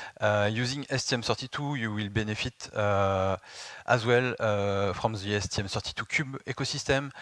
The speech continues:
So, um, uh, we are using, uh, uh, the S T M thirty-two cube packages to implement the drivers. Uh,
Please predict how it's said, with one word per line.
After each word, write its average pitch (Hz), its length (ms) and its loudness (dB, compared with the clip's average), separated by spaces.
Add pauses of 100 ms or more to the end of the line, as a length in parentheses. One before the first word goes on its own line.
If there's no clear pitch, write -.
(200)
So, 113 340 2
um, 98 420 0 (1300)
uh, 98 440 2
we 101 80 0
are 107 60 4
using, 110 460 0
uh, 101 460 4 (500)
uh, 95 340 4
the 107 120 -4
S - 100 0
T - 60 2
M 98 80 -4
thirty-two - 420 -2
cube - 240 -4
packages 127 540 0
to - 140 -10
implement 101 340 -2
the 98 80 -4
drivers. 113 600 2 (380)
Uh, 95 1200 2